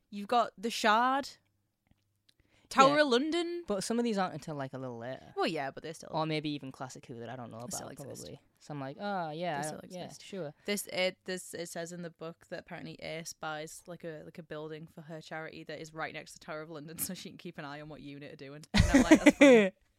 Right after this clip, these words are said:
Speaker 2: Uh, there is a Saxon mention in this and I hate it.
Speaker 1: Um, the,
Speaker 2: I think
Speaker 1: uh,
Speaker 2: it's stupid.
Speaker 1: Which one? The
Speaker 2: Is there
Speaker 1: there is
Speaker 2: two?
Speaker 1: only one, I think, right?
Speaker 2: Yeah, it's
Speaker 1: With
Speaker 2: right at the end.
Speaker 1: Right at the end, yeah.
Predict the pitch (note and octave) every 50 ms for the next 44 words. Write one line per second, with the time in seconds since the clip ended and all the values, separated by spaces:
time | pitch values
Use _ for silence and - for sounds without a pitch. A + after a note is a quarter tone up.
0 | _ _ _ _ - - - - - - - - - - - D3+ D3+ C#3+ C#3+ C#3+
1 | C#3+ E3 E3+ F#3+ F3+ E3 D3+ - - D#3+ - - - E3+ D#3+ D3+ D3 - - D#3
2 | D3+ C#3+ C#3 C#3+ - D3 C#3 C#3 C#3 C3+ - D3+ C#3 C3 - D3 C3+ C3+ - -
3 | C#3+ - - - - _ - _ - - G3+ A#3 A#3 - A3+ A3 G#3+ G#3 G3 F#3+
4 | F#3 F3+ F3+ E3+ - _ _ _ _ - - F3+ - A3 G#3+ G#3 G3+ G3 F#3+ F#3+
5 | F#3+ F#3+ F#3 F#3+ F3+ - _ _ _ _ _ _ _ _ _ - - E3+ F3 E3+
6 | E3+ E3+ E3 E3 - - - - - - - - C#3 C3+ - - D3 C#3+ - -
7 | _ - _ _ _ _ - - F#3 F#3+ F3+ - - G3 F3 F3+ F3+ F#3 F3 E3+
8 | E3 D#3+ E3 _ _ _ _ _ _ _ - - D#3 - - B3+ D#4+ F4+ F4+ E4
9 | C#4 A3 F#3+ E3+ E3 D#3 D3+ D#3 D#3+ E3+ - G3+ G3 G3+ G#3 - A#3 B3 C#4+ -
10 | C3 B2+ C3 E3+ A#3+ A#3+ G#3 F3+ E3 D#3 D3 C#3 - D#3+ D3+ C3+ C3 C3+ A3 A3+
11 | G3+ C#3+ - G#3 G3 F#3+ F3+ F3 F3+ G3 F#3 F3+ E3+ E3